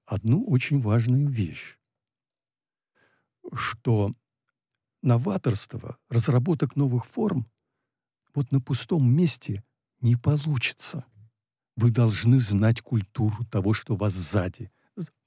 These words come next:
за затылком. Это очень принципиально. Традиция лучше новаторства. По-моему, Андрей Вознесенский сказал формулу. "Традиции абсолютно лучше новаторства".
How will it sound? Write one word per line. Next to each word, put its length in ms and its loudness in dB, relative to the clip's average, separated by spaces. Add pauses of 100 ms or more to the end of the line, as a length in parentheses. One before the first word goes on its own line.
(300)
за 140 2
затылком. 760 0 (360)
Это 260 0 (120)
очень 260 0
принципиально. 760 -8 (480)
Традиция 920 2 (320)
лучше 720 2 (180)
новаторства. 840 -2 (760)
По-моему, 400 0
Андрей 220 0
Вознесенский 640 -2
сказал 420 -10
формулу. 580 -8 (760)
"Традиции 840 0 (240)
абсолютно 1000 0
лучше 720 0
новаторства". 840 -4